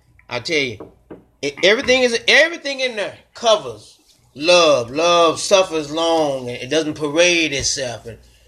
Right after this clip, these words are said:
yeah, man, it's, it's everything in there. I mean, it, it covers it. And when you really, when the love of God is really in you, it'll prompt you to move when you don't, when you don't wanna move.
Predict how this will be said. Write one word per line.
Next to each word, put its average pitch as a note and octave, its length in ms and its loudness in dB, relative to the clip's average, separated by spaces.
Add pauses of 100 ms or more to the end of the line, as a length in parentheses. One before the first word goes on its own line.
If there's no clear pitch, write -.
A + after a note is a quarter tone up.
(220)
yeah, - 300 0
man, F#3 240 0
it's, D#3 240 -4
it's - 540 -8 (1000)
everything A3+ 640 2
in F3 160 -8
there. C#3 200 -8
I C#3+ 80 -10
mean, C3+ 320 -12 (100)
it, D3 260 -8 (140)
it G#3 160 -6
covers G3 300 0
it. A2+ 240 -12
And E3 160 -2
when F3 120 -2
you F3+ 180 -4
really, A3+ 260 4
when F#3 160 -2
the E3 60 -2
love F#3+ 240 0
of E3 120 -10
God E3+ 340 0
is C#3 120 -8
really D#3+ 320 -2
in F3+ 220 -6
you, D#3 100 -2
it'll D3 180 -4
prompt A3 340 -4
you F3+ 60 -2
to D#3 100 -6
move F#3+ 360 -4
when D#3+ 80 -2
you D#3+ 80 -2
don't, E3+ 180 0
when E3 140 -2
you D#3+ 40 -2
don't E3+ 160 2
wanna F#3 180 4
move. B2+ 420 -8